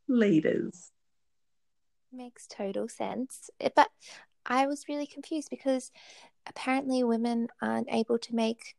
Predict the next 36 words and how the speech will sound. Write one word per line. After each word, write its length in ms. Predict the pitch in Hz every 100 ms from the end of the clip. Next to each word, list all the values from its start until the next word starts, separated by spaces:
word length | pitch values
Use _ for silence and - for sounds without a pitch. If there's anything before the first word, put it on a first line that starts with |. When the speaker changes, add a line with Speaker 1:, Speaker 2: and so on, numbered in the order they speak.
| _
Speaker 2:
good 160 | 233
decisions 560 | - 220 233 226 233 226
under 200 | 214 208
pressure 420 | - 247 - 196
because 280 | 190 196 -
they're 160 | - 214
too 180 | - 220
emotional. 600 | 208 208 277 - 190 196
So 180 | - 226
that's 200 | 240 -
just 200 | 294 -
really 180 | 311
strange. 800 | 311 - 285 381 269 - - -
Speaker 1:
It 140 | 262 233
is 200 | 240 330
really 260 | 508 523 440
strange, 520 | 415 277 220 196 196
isn't 220 | 269 508 554
it? 340 | 330 - - - _ _ _ _ _ _ -
Speaker 2:
Mm. 520 | 330 415 220 196 202 370 370
Speaker 1:
Mm. 220 | 359 - _ _ _ _
I 160 | - 247
loved 340 | 220 190 190
it. 220 | 190 175 -
It 100 | 180
was 240 | 190 190
such 220 | 214 -
a 40 | 208
great 300 | 196 180 175
article, 680 | 170 170 175 185 185 180 175
obviously 560 | 175 185 175 175 190
referenced 720 | 180 180 180 185 180 - _ - _ _ _ _
Angela, 500 | 190 185 180 185 175 175 _
Angela 640 | 185 180 180 175 175 165
Merkel 600 | 165 165 170 - 208 277 427 _ _ _ -
and, 440 | 180 175 185 180